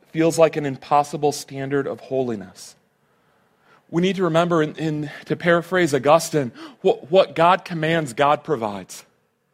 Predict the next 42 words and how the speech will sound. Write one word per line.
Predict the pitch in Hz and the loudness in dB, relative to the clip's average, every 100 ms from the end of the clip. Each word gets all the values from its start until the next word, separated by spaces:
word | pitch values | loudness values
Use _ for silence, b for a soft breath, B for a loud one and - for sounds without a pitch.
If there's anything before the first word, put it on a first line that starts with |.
| b b | b b
For | _ 156 | _ 0
Augustine, | 143 156 165 185 165 | 4 4 2 -2 -2
it | 143 | 0
was, | 147 - b 151 | -2 -2 b -8
it, | - 156 | -2 0
it | 156 | 2
was | 156 143 | 2 0
a | |
prayer. | 117 160 143 131 | 0 2 2 2
He's | 143 | 0
like, | 156 131 | 0 2
"God, | 170 170 165 B B | 4 2 2 B B
command | 202 160 180 240 302 285 339 269 | -2 0 0 2 2 0 -10 -4
whatever | 175 175 202 240 247 | 4 6 6 4 0
you | 170 | 0
want, | 135 175 202 131 120 - _ _ _ _ _ _ _ _ _ _ _ _ _ _ _ _ _ _ _ _ _ _ _ _ _ | 0 4 4 4 -2 -12 _ _ _ _ _ _ _ _ _ _ _ _ _ _ _ _ _ _ _ _ _ _ _ _ _
but | 147 165 | 2 2
accomplish | - - 190 185 185 165 - | -2 -2 -2 0 -4 -4 -4
what | - | -4
you | 139 | -4
command | 135 135 117 117 107 | -10 -10 -6 -4 -6
in | 98 | -8
me. | 95 90 _ _ _ _ _ _ _ _ _ _ _ _ | -12 -18 _ _ _ _ _ _ _ _ _ _ _ _
Because | 143 190 175 | -2 0 2
I | 170 | 2
know | 165 185 | 2 0
that | 185 | 0
I'm | 165 117 | -2 -2
weak. | 113 104 151 | -6 -6 -4
I | 143 | -2
know | 151 165 | 0 2
that | 160 | 0
I | |
can't | 147 151 123 | 0 -8 -10
do | 120 113 | -4 -4
it, | - | 0
but | 151 | 0
I | 147 | 2
know | 139 151 165 | 0 -2 -2
that | 170 | -4
you | 139 | -8
can. | 123 117 104 92 | -6 -2 -2 -4